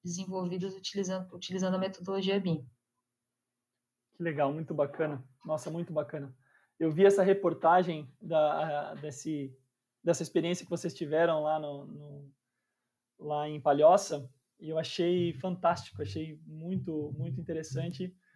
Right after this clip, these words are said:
Speaker 2: E, e percebi uma diferença, percebi um, um, um abismo grande entre, <laughs> entre a forma com que a, a,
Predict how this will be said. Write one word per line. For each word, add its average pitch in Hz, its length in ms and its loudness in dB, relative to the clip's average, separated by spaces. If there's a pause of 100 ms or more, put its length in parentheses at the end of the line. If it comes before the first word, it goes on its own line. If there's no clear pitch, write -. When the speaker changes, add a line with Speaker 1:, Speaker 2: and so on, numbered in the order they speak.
(640)
Speaker 2:
E, 165 340 -2
e - 40 0
percebi 196 640 6
uma 208 200 4
diferença, 196 800 2
percebi 170 420 -4
um, 196 100 -2
um, 175 460 -10
um 170 60 -4
abismo 175 480 0
grande 165 480 -2
entre, 156 440 -4
<laughs> - 680 -18
entre 170 280 0
a 170 60 10
forma 185 500 4
com 180 220 -4
que 170 480 -4
a, 156 100 -6
a, 156 540 -4